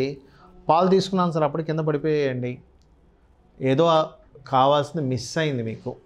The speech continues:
మిస్ అవ్వబోతుంది, జాగ్రత్తగా ఉండండి, ఆపర్చునిటీస్ మిస్ చేసుకోకండి అని అర్థం. అంటే స్వప్నం ఏంటంటే మీకు జరగబోయే అంశాన్ని అమ్మవారు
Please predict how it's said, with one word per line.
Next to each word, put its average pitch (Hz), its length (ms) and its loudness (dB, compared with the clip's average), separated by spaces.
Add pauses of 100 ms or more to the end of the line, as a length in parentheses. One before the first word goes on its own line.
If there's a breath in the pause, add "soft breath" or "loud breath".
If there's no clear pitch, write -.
(300)
మిస్ 135 140 -6 (100)
అవ్వబోతుంది, 147 540 0 (100)
జాగ్రత్తగా 139 540 0
ఉండండి, 139 280 -4
ఆపర్చునిటీస్ 139 600 -10
మిస్ 135 180 -10
చేసుకోకండి 135 500 -4
అని 127 140 -4
అర్థం. 110 180 -8 (220)
అంటే 151 180 -4
స్వప్నం 175 420 -4
ఏంటంటే 147 420 -4
మీకు 147 200 -2 (680 soft breath)
జరగబోయే 180 840 4 (120)
అంశాన్ని 147 680 -2 (300)
అమ్మవారు 156 600 2